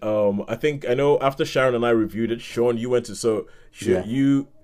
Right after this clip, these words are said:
Speaker 1: you watched it this week. Not Holly, you also watched it this week. So we are going to have, we're going to have a section later on where we, we do this sometimes where somebody's seen the film, someone else sees the film, and then we come back and we say, "Well, this is what I thought about it. You were talking total rubbish,"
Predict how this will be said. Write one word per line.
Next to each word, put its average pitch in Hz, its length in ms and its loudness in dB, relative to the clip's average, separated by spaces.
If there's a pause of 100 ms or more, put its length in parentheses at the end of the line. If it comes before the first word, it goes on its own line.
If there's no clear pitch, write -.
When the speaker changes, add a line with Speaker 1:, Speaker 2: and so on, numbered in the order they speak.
(160)
Speaker 1:
you 127 160 -2
watched 143 260 2
it 135 140 0
this 127 220 -4
week. 131 280 -6 (160)
Not 120 240 -4
Holly, 139 220 0
you 131 160 0
also 131 220 0
watched 123 180 2
it 120 60 -10
this 120 200 0
week. 113 260 -8 (180)
So - 180 -2
we 123 180 6
are 113 80 6
going 147 320 2
to 107 120 -2
have, 92 400 -6
we're 101 100 -8
going 139 200 -6
to 110 80 -4
have 120 200 0
a 101 80 -6
section 135 400 -4
later 117 320 -2
on 107 80 -6
where 120 140 2
we, 107 240 -6
we 123 80 -4
do 156 80 2
this 156 160 -2
sometimes 110 420 -4
where 117 140 2
somebody's 139 400 -2
seen 131 160 -6
the 98 80 -6
film, 98 340 -4 (180)
someone 147 220 -4
else 139 140 -2
sees 120 160 -8
the 104 80 -10
film, 104 260 -4
and 92 100 -6
then 98 120 -2
we 98 80 -6
come 117 240 -4
back 107 160 -2
and 98 80 -6
we 92 80 -8
say, 101 340 -2 (240)
"Well, 117 140 0
this 117 80 -4
is 98 80 -8
what 110 160 2
I 110 40 2
thought 107 160 -2
about 87 220 -2
it. 76 160 -10
You 104 160 -6
were 95 80 -4
talking - 240 -10
total 92 240 -8
rubbish," 92 320 -4